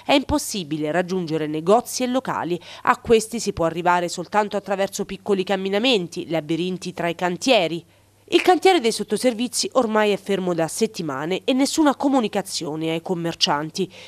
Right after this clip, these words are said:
In questo modo la vita dei pochi coraggiosi negozi che hanno riaperto rischia di finire nel giro di pochi mesi.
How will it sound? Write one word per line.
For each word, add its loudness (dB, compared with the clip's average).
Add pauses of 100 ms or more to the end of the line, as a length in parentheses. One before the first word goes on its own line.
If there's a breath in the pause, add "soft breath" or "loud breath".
In 0
questo 2
modo 0
la 6
vita 2
dei 2
pochi 0
coraggiosi 0
negozi -2
che -6
hanno -4
riaperto 2
rischia 0
di 0
finire 0
nel 0
giro 4
di -4
pochi -2
mesi. -2